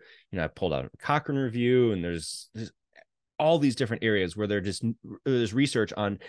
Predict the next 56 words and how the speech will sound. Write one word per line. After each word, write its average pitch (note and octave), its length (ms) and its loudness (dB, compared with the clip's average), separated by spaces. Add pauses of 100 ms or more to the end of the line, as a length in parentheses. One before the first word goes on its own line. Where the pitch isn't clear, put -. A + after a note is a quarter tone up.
(220)
every C3+ 180 2
little A2+ 220 4
nuance G#2 640 2
of, F#2 300 0
of F2+ 120 -6
what F#2 160 0
articles, E2 480 -2 (200)
you A2+ 120 -6
know, F2 40 -6
from D#2 280 -10
who B2+ 140 2
does C3+ 340 2
the D3 100 -6
procedure, C3 720 -4 (320)
whether F#2+ 180 -2
it D#2+ 80 -6
be F2 140 -2
a, E2 220 0
a D#2+ 100 -4
doctor G#2+ 520 0
or E2 160 -2
a D2+ 60 0
nurse B2+ 380 2
or D#2 120 -8
a D#2 80 -4
medic, C3+ 480 0 (280)
or F#2+ 140 0
what G2+ 260 2 (260)
approach D#3 540 0
do C#3 100 -8
you C3+ 120 2
use, B2 320 0
whether D#2+ 200 -4
short A#2+ 220 0
axis G#2+ 320 -2
or F#2 60 -2
long C3 300 2
axis, A#2+ 600 -2
or, F2 180 -2 (360)
you E2+ 100 -6
know, D2 100 -4
superficial A2+ 680 -4
deep, C3 400 0
you G2+ 80 -6
know, E2 100 -2
how, G#2 400 0
what F#2+ 200 -2
length G2+ 300 0
catheter, C3 720 0
how G#2 160 -4
long F#2 180 -6
these E2+ 160 -10
things E2+ 220 -10
stay G2+ 300 -2
in. G#2 100 0
Like, F#2+ 160 -4